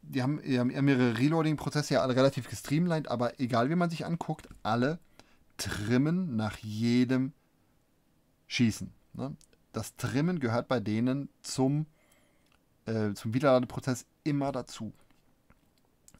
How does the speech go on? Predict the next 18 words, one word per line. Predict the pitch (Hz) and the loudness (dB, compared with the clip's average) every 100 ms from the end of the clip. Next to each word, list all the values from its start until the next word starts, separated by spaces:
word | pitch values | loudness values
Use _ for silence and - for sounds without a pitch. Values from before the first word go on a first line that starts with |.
| _ | _
Und | 123 117 113 | -2 2 2
es | 107 | 0
hat | 120 | -2
mich | 147 131 | 0 2
eine | 117 | 4
Weile, | 123 151 135 | 4 2 0
hat | 123 - | -4 2
eine | 123 | 4
Weile | 147 170 | 4 2
gebraucht, | 156 156 | -2 -2
bis | 147 | -2
ich | 131 | -2
so | 127 | -2
richtig | 131 170 - 120 | -2 -4 -4 -2
verstanden | 117 - 107 104 | -2 0 0 0
habe, | 104 | -2
was | 107 | -4
da, | - 107 | 0 0